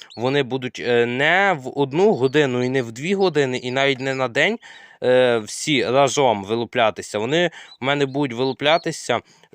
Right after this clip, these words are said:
та, е, десь три-чотири дня ще, бо, м, я їх закладав не в перший день,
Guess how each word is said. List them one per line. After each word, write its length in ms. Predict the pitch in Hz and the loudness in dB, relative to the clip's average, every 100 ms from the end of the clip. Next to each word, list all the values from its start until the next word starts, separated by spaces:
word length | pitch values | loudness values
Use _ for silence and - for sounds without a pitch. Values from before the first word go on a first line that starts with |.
| - | 0
та, 160 | 127 - | 0 2
е, 260 | 120 117 | 2 2
десь 380 | 110 131 143 - - | 0 -2 -2 -6 -8
три-чотири 720 | 131 151 - - 143 139 120 | -2 -2 -2 -4 0 2 0
дня 320 | 113 113 101 | 0 0 -2
ще, 360 | - 104 95 - - _ _ | -4 -8 -8 -10 -20 _ _
бо, 400 | 104 120 123 113 | -2 2 2 2
м, 640 | 104 101 104 104 110 107 82 | -2 -8 -18 -12 -8 -8 -8
я 240 | 107 127 | -2 0
їх 140 | 123 113 | -2 -4
закладав 640 | 120 - 135 127 107 98 | -6 -2 -2 2 2 0
не 120 | 107 101 | -4 -4
в 60 | |
перший 420 | - 120 104 117 | 0 -2 -2 -6
день, 280 | 110 101 90 | -2 -2 -4